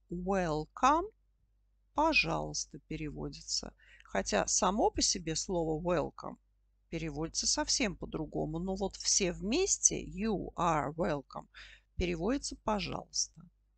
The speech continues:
Ну, мы тоже можем угостить одноклассника чем-то вкусным, например,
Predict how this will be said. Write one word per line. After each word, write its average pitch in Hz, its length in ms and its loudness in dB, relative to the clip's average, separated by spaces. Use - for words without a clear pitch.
Ну, 285 240 2
мы 427 120 4
тоже 339 340 6
можем 254 420 4
угостить 220 540 0
одноклассника 180 960 0
чем-то 160 420 0
вкусным, 311 680 0
например, 196 600 0